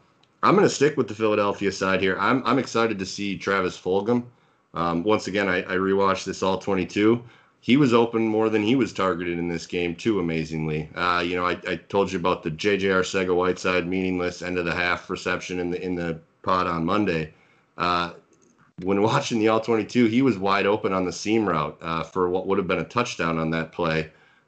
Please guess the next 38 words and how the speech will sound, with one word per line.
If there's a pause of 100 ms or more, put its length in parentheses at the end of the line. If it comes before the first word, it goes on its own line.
Um, (280)
he's,
he's
a
matchup
problem,
and,
and
Alshon
and
Deshaun
have
been
ruled
out
again
for
this
game. (420)
So
we
are
gonna
see
Travis
Fulgham,
uh,
full
go, (300)
and,
uh,
I'm
pretty
excited
to
see
that. (480)
Uh,